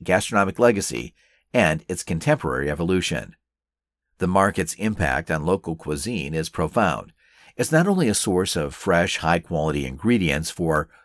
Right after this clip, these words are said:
home cooks and chefs alike, but it's also a hub of culinary innovation. The ingredients found in La Boqueria, the fresh seafood, the cured meats, the seasonal fruits and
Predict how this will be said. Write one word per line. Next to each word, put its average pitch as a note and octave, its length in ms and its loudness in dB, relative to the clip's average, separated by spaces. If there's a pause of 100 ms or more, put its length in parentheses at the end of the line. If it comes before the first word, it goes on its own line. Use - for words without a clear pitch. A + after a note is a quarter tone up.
home G2 300 2
cooks - 380 -2
and D#2 140 -4
chefs - 300 0
alike, F#2 400 2
but G#2 200 2 (640)
it's - 120 -2
also G#3+ 300 4
a A#2 60 4
hub F#2+ 360 0
of F2+ 100 -6
culinary F2+ 520 2
innovation. A2+ 600 -2 (640)
The F2+ 140 2
ingredients F2 500 2
found E2 320 2
in F2 80 -2
La E2 80 0
Boqueria, E2 640 0 (120)
the D#2+ 80 -8
fresh - 280 2
seafood, D2 500 -6
the E2+ 80 -8
cured E2 340 -2
meats, D#2+ 360 -6
the - 160 -14
seasonal D#2 340 -4
fruits D#2+ 460 -4
and D2+ 200 -6